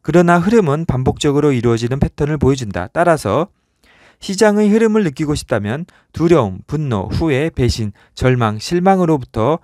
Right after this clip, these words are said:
비교적 자유로워야 한다. 절대적인 책임을 떠맡으면 이러한 부정적인 감정을 느낄 이유가 없다. 다음으로 두 번째 심리적인 장애물인 시장 분석을 통해서 투자에서 발생하는 문제들을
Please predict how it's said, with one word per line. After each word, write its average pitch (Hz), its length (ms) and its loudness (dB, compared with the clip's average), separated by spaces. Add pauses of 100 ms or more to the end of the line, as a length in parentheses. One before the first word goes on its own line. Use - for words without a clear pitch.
(180)
비교적 123 420 -2
자유로워야 120 800 0
한다. 120 300 -6 (760)
절대적인 190 720 0
책임을 185 420 -2
떠맡으면 151 680 -4
이러한 127 400 0
부정적인 139 540 -4
감정을 120 400 -4
느낄 123 280 -4
이유가 107 260 -2
없다. 90 280 -8 (420)
다음으로 147 640 0
두 135 120 -8
번째 175 320 -2
심리적인 202 580 -2
장애물인 135 600 -2 (280)
시장 214 440 0
분석을 143 400 -2
통해서 135 560 -2
투자에서 175 460 0
발생하는 135 520 -2
문제들을 113 600 0